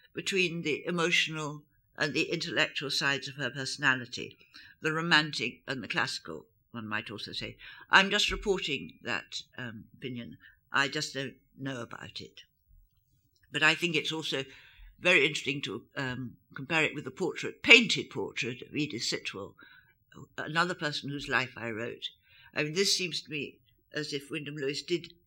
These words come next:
see Rebecca in a deep sense, where the portrait of Edith is of somebody who was inaccessible, with their eyes down, their hands hidden. This, this is a very much more naked portrait. It was included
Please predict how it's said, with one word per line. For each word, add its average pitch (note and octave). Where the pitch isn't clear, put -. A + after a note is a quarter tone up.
see E3
Rebecca A#2
in F#2
a G#2+
deep -
sense, -
where D#3
the C3+
portrait D#3+
of -
Edith D#3
is -
of C#3
somebody C#3+
who C#3+
was D3
inaccessible, -
with A2+
their F2
eyes B2
down, A2+
their A#2
hands A2+
hidden. G#2+
This, D3+
this F3+
is C#3
a E3
very D3+
much -
more C3+
naked C3
portrait. A#2+
It G3
was A3
included B3